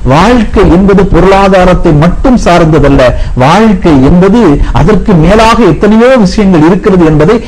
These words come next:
நம்முடைய இளைஞர்களுக்கு நாம் போதிக்க வேண்டும். அப்படி போதித்தால்தான் ஒரு தரமான வாழ்க்கையை நம்முடைய சமுதாயம் வாழும் என்பது என்னுடைய கருத்து.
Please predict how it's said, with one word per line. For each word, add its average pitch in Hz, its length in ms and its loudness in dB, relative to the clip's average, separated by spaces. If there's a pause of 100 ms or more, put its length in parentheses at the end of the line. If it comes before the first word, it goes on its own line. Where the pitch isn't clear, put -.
(100)
நம்முடைய 131 260 0
இளைஞர்களுக்கு 175 560 0
நாம் 131 220 0
போதிக்க 170 340 0
வேண்டும். 147 260 0
அப்படி 127 240 0
போதித்தால்தான் 147 1040 -2 (220)
ஒரு 139 220 0
தரமான 190 540 0
வாழ்க்கையை 170 720 0 (160)
நம்முடைய 139 320 0
சமுதாயம் 170 580 0
வாழும் 180 460 0
என்பது 143 260 0
என்னுடைய 123 300 -2
கருத்து. 101 320 -6